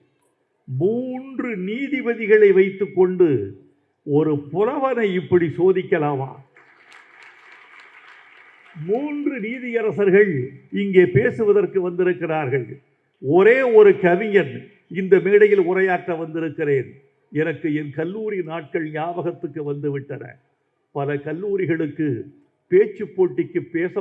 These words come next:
போவோம். அங்கே மூன்று நீதிபதிகள் அமர்ந்து மார்க் போடுவார்கள். அந்த மூன்று நீதிபதிகளும் கவிதைகளுக்கும் சொற்பொழிவுக்கும்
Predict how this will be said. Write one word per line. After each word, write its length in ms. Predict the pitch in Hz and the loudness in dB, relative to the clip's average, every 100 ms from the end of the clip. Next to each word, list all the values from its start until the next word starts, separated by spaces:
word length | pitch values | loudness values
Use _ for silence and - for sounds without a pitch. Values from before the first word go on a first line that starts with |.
| 131 | -8
போவோம். 480 | 147 147 143 123 98 - _ _ _ _ _ - | -4 -2 0 -2 -4 -16 _ _ _ _ _ -8
அங்கே 400 | 143 156 156 135 104 131 _ _ _ - | -6 -4 -2 -2 -4 -12 _ _ _ -8
மூன்று 480 | 147 190 196 185 156 | -2 0 0 -2 -2
நீதிபதிகள் 720 | 175 226 214 190 185 170 165 | -4 -10 -8 -6 -4 -4 -4
அமர்ந்து 340 | 156 160 147 143 | -6 -8 -8 -8
மார்க் 460 | 147 170 196 - 135 | -6 -8 -8 -10 -10
போடுவார்கள். 600 | 151 135 123 110 131 110 _ _ _ _ _ _ _ _ _ _ - | -6 -6 -6 -10 -18 -20 _ _ _ _ _ _ _ _ _ _ -12
அந்த 240 | 143 160 147 | -10 -6 -6
மூன்று 460 | 147 208 220 214 | -2 -2 -2 -6
நீதிபதிகளும் 840 | 170 220 208 190 180 156 180 175 214 - - - - - | -6 -6 0 2 4 4 2 0 -8 -16 -20 -20 -20 -6
கவிதைகளுக்கும் 880 | 170 180 240 226 196 185 139 165 175 220 - - - - - - - | -4 -2 0 4 4 4 0 -4 -6 -8 -18 -20 -20 -20 -20 -20 2
சொற்பொழிவுக்கும் 880 | 202 202 262 240 208 175 143 175 | 2 2 -2 0 2 2 2 -2